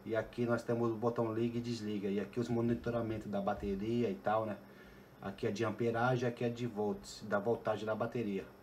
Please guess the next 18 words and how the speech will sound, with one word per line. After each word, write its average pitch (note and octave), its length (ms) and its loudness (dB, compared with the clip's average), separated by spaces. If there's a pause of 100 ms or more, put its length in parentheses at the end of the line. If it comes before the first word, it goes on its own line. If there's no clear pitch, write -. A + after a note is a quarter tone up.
(1080)
Muito B2+ 360 2
top A#2 300 4
esse A2+ 160 -2
inversor G#2 320 -2
aqui, G2 200 -4
ó. F#2 40 0
Já G#2 160 0
vem G#2+ 140 -2
com - 100 -4
chicotinha. B2+ 720 -2 (2750)
Olha A2+ 120 2
o - 20 -2
tamanho C#3 460 6
da C3 100 6
ventoinha B2+ 460 4
desse B2 240 0
inversor, A#2 340 0
galera. G2 320 -2